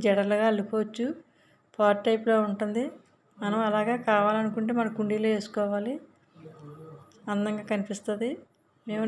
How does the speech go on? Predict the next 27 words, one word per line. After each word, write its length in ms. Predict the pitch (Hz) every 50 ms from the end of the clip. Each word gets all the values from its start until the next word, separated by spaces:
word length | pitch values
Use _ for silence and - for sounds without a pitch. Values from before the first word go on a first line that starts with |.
| 220
నేలలో 320 | 214 208 202 208 208 214 226 226
వేసాం 300 | 220 214 214 - 220 214 214 214
కదా, 180 | 214 208 226 240 240 220
ఆ 20 | 226 -
పాట్లో 360 | 214 202 196 190 196 214 220 220 214
ఉన్నది 240 | 208 208 208 208 214 220
మేము 120 | 220 214 220 214
కట్ 180 | 196 185 185 196 214
చేసేసి 420 | 202 208 214 208 202 - - 269 320 359 - - _ _ _ _ _ _ _ _ _ _ _ _ _ -
నేలలో 360 | 233 208 208 202 202 202 214 214 214
వేసుకున్నాము. 580 | 208 202 - - 214 208 202 202 202 208 220 247 302 - - _ _ _ _ _ _ - -
ఎక్కువ 240 | 196 202 - 220 214 220
పూలు 220 | 226 214 208 208 202 202
పూస్తూ 280 | 214 208 202 - - 208 208 202
ఉంటుంది. 320 | 196 - 202 208 214 220 233 233 226 208 - - 196
ఎంతో 200 | 196 190 196 214 208 202
అందమైన 340 | 196 202 202 202 208 208 208 208 202
మొక్క. 180 | 202 - - 208 214 254 - - _ _ _ _ _ _ - -
ఇంటికి 340 | 202 196 196 - 214 208 233 220
ఇలాంటి 280 | 208 208 208 202 220 208 202 202
మొక్కలు 260 | 196 - - 208 208 208
ఉంటే 180 | 202 202 220 226 233 220 208
ఎంతో 180 | 202 202 - 208 202
అందాన్ని 320 | 196 196 202 196 196 196 202
తెస్తుంది. 420 | 196 196 - - 196 196 - 220 277 - - - - - _ _ _ _ _ _ _ _ _ _ _ _ - 214 196
దీన్ని 240 | 214 208 214 220 233 226 208
ఎలా 120 | 190 196